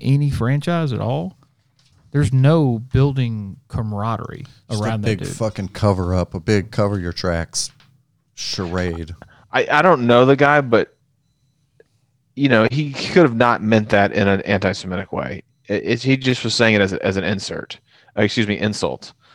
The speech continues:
Speaker 2: Which is
Speaker 3: Insert,
Speaker 2: not
Speaker 3: insert
Speaker 2: any better.
Speaker 3: insult.
Speaker 2: It's not any
Speaker 3: No.
Speaker 2: better.
Speaker 1: Yeah, dude, you can't.
Speaker 3: It's not, but
Speaker 1: Well, hell.
Speaker 2: I'm saying, like, that's what fourteen-year-olds do.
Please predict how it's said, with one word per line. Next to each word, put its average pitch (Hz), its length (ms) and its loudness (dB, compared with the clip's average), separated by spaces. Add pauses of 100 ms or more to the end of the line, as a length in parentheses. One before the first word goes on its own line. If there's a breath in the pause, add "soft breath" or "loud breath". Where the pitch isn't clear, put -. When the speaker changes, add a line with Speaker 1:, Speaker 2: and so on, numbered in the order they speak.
(480 soft breath)
Speaker 2:
Which 98 180 -10
is 117 80 4
Speaker 3:
Insert, 110 400 0
Speaker 2:
not 101 220 2
Speaker 3:
insert 127 380 4
Speaker 2:
any 95 120 0
better. 107 240 2
Speaker 3:
insult. 76 420 -4 (360)
Speaker 2:
It's - 100 -14
not 170 200 0
any 104 140 0
Speaker 3:
No. 110 220 4
Speaker 2:
better. 113 180 -2
Speaker 1:
Yeah, 104 260 -8
dude, 101 160 -8
you 113 140 -6
can't. 127 180 -4
Speaker 3:
It's 110 200 0
not, 113 420 0 (840 soft breath)
but 117 480 2 (260)
Speaker 1:
Well, 180 400 0 (400)
hell. 101 260 -12 (340)
Speaker 2:
I'm 131 160 0
saying, 156 340 4
like, 104 140 4
that's 120 220 0
what 131 160 0
fourteen-year-olds 110 1000 0
do. 90 440 0